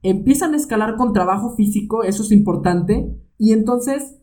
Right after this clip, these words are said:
ellos empiezan a s-, subir, subir, subir, subir. Entonces se, se da un punto en el que se forjaron a sí mismos. Son hombres de bien, hechos y derechos.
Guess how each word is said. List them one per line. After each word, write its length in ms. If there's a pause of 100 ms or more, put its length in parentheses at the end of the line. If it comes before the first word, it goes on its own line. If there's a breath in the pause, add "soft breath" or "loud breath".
ellos 320
empiezan 380
a 20
s-, 240
subir, 320
subir, 240
subir, 280
subir. 560
Entonces 420
se, 300 (200)
se 140
da 120
un 140
punto 260
en 60
el 120
que 120
se 140
forjaron 580
a 60
sí 120
mismos. 540
Son 280
hombres 520
de 180
bien, 460
hechos 520
y 120
derechos. 560